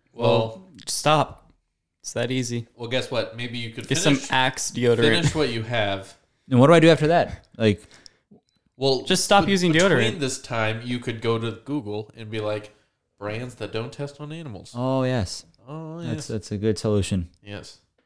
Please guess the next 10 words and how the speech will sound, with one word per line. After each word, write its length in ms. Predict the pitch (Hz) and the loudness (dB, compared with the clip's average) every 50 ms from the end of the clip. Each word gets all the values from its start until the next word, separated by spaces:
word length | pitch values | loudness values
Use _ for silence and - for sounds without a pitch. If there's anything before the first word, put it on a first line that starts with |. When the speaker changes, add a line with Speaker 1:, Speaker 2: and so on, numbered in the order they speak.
| _ _ _ _ _ _ - | _ _ _ _ _ _ -6
Speaker 3:
Are 60 | 98 | -4
you 60 | 95 | -2
gonna 120 | 98 98 92 | -2 0 2
do 80 | 104 | 0
the 60 | 98 | 0
same 180 | 90 - 107 92 | 2 0 -2 -2
thing 140 | - 104 92 | 0 -4 -4
too, 120 | - - 104 | -4 -8 -8
Kellen? 280 | 107 104 104 98 98 - _ _ _ _ _ _ _ _ _ _ _ _ | -6 -6 -6 -6 -10 -12 _ _ _ _ _ _ _ _ _ _ _ _
Speaker 1:
Yes. 280 | - 98 90 - - | -14 -12 -12 -12 -14